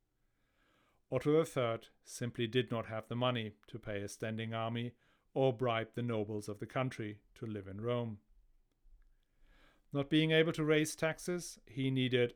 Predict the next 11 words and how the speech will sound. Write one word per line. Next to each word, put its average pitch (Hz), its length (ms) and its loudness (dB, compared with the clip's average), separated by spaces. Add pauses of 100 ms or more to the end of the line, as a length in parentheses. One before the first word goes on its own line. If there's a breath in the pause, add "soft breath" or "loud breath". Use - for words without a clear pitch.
another 120 480 0
pillar 104 400 -6 (200)
for 107 140 -8
his 101 160 -10
reign. 113 400 -6 (1700 soft breath)
What 131 260 0
could 165 200 -2
that 147 180 0
other 143 240 2
pillar 151 320 2
be? 151 300 0